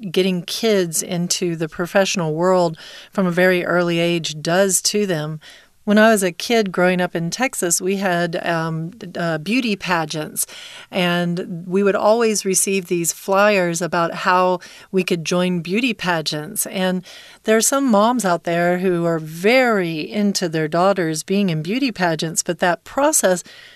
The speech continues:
takes so much time and energy and so much focus on your looks and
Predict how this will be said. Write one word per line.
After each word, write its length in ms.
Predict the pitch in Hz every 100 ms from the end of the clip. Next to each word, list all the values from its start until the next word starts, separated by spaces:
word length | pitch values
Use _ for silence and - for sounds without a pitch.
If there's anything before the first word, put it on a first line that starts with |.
| _
takes 260 | - 214 190
so 240 | - 185
much 280 | 202 202 190
time 640 | - 185 180 185 190 196
and 140 | 170 151
energy 680 | - 180 190 175 190 185 190
and 200 | 175 156
so 180 | - 202
much 240 | 196 -
focus 440 | - 185 185 185 -
on 160 | 165
your 140 | 160 156
looks 560 | 156 185 190 190 -
and 240 | 170 160